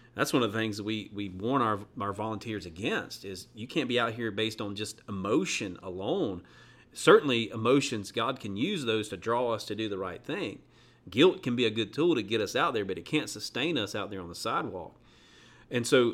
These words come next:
w-, we have to be motivated by what God's word says. First, like we say, a love for God first, not even a love for that baby first. It's gotta be a love for God first. And our focus is on Him, and our focus is on advancing His kingdom,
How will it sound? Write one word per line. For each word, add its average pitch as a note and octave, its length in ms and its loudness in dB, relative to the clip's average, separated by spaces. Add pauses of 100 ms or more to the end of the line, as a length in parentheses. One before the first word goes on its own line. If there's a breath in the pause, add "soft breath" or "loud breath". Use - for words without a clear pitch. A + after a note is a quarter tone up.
(100)
w-, A2+ 220 -16 (120)
we A#2 120 -2
have E3+ 260 2
to - 80 -4
be C3+ 100 4
motivated A#2 720 2
by G2 200 -2
what G2 240 -4
God's G#2+ 360 -4
word C#3+ 360 0
says. C#2 420 -8
First, D3+ 340 2
like A2 160 -2
we B2 120 0
say, G2 400 -2
a G2+ 80 -6
love A#2 280 2
for - 160 -4
God G#2+ 400 -2
first, - 600 0
not G#2+ 180 -2
even D3 200 0
a G#2+ 40 0
love A#2 220 2
for G#2 140 -6
that F2 180 -6
baby D#3+ 320 0
first. F#2+ 360 -6
It's - 60 -16
gotta B2+ 200 -4
be C#3+ 80 0
a A2+ 60 2
love G#2 180 -2
for F2+ 120 -14
God A2+ 400 -6
first. F2 440 -10 (420 loud breath)
And G2+ 80 0
our D3+ 100 6
focus C3+ 460 2
is G2 120 -8
on F#2 160 -6
Him, D#3+ 420 -4
and F#2+ 80 -4
our B2+ 80 -2
focus A#2 420 -4
is G2+ 160 -10
on G#2 160 -6
advancing G2 480 -6
His F#3 260 2
kingdom, G2 500 -8